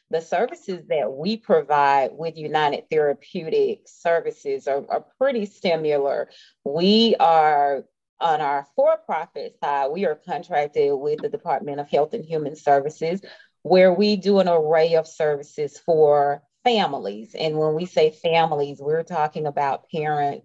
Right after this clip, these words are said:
and, and the whole family and the children as well. And one of our biggest components of that are our counseling and mental health services. You know, when we think about mental health, there are a lot of other factors that,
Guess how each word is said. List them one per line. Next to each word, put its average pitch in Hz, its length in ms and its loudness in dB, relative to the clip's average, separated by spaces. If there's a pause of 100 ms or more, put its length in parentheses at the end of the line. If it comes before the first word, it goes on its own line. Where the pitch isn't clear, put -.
(100)
and, 147 360 -8
and 151 220 -4
the 160 80 -2
whole 190 240 0
family 120 400 -12
and 151 120 -8
the 147 60 -6
children 147 420 -2
as 135 160 -8
well. 143 480 2 (520)
And 185 400 4
one 202 280 2
of 285 100 0
our 165 300 4
biggest 190 400 -2
components 160 680 -2
of 139 160 -4
that 135 500 4
are 165 400 2
our 143 220 -6 (160)
counseling 143 720 -6
and 139 200 -6
mental 156 400 0
health 147 320 -4
services. 120 960 -4
You 156 140 -6
know, 147 360 2 (340)
when 175 200 0
we 180 80 2
think 214 280 0
about 185 380 -2
mental 165 420 -4
health, 165 640 -2
there 175 180 -2
are 147 100 0
a 151 40 -8
lot 165 220 -2
of - 120 -2
other 160 240 -6
factors 151 680 -6 (100)
that, 143 360 0